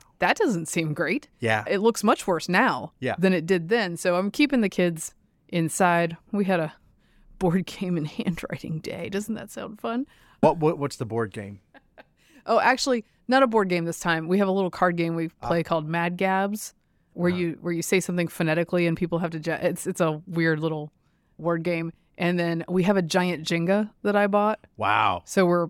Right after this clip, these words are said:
Speaker 1: we're playing with the giant Jenga only when the toddler's not around because she's a real, a real
Speaker 2: That thing is,
Speaker 1: saboteur.
Speaker 2: yes. You
Speaker 1: Saboteur of the
Speaker 2: topple
Speaker 1: giant
Speaker 2: that.
Speaker 1: Jenga, yes. But yeah, we went on this little hike, and I've been trying to take them out hiking 'cause the,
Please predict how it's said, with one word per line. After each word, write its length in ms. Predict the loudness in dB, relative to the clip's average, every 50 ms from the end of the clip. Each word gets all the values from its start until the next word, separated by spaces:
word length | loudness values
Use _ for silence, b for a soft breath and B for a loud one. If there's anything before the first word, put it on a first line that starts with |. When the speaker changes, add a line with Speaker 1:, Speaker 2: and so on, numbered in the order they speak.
| _ _ -4
Speaker 1:
we're 140 | -4 -4 -2
playing 240 | -2 -2 -2 0 -2
with 80 | -4
the 60 | -4
giant 260 | -4 -4 -4 -4 -4 -6
Jenga 200 | -4 -4 -4 -2
only 260 | 4 6 6 6 6 6
when 100 | 4 2
the 80 | 0 -2
toddler's 400 | 2 0 2 2 2 0 0 0
not 120 | 0 0
around 220 | 2 2 0 0
because 240 | -2 -2 -4 -4 -4
she's 260 | -2 -2 0 0 2
a 100 | 2 2
real, 840 | 2 0 0 2 2 4 4 4 4 4 4 4 4 2 2 -2 -4 _ _ _ _ _ _ _ _ _ _ _ _ _ _ -12
a 100 | -10 -6
real 320 | -2 0 2 4 4 2
Speaker 2:
That 480 | 0 -4 -8 -8 -4 0 0 0 2 2
thing 160 | 2 4 6
is, 60 | 6
Speaker 1:
saboteur. 380 | 8 6 6 4 2 0 0 0
Speaker 2:
yes. 320 | 0 0 -2 -4 -8 -14 -12
You 60 | 0
Speaker 1:
Saboteur 480 | 0 2 2 2 0 4 4 6 6 6
of 80 | 6
the 60 | 6 4
Speaker 2:
topple 80 | 4
Speaker 1:
giant 220 | 4 4 2 0 -2
Speaker 2:
that. 80 | -2
Speaker 1:
Jenga, 300 | 0 0 0 0 -2 -2
yes. 280 | -2 -2 -4 -4 -6 -10 b b b b b b 2
But 140 | 2 2 4
yeah, 160 | 4 2 2
we 140 | 2 2 4
went 160 | 4 4 4
on 80 | 4 2
this 160 | 0 2 4
little 340 | 4 4 4 2 2 -2 -6 _ _ _
hike, 340 | 0 2 2 2 2 2
and 100 | 0 0
I've 60 | 2 2
been 100 | 0 -2
trying 220 | 0 0 2 2
to 60 | 2 -2
take 240 | 0 -2 -2 -2
them 300 | 0 -4 -2 -2 -4 -4 -2
out 200 | -2 -2 -2 0
hiking 340 | 0 -2 -2 0 0 -2 0
'cause 160 | 0 -2 -2
the, 240 | 2 2 0 0 0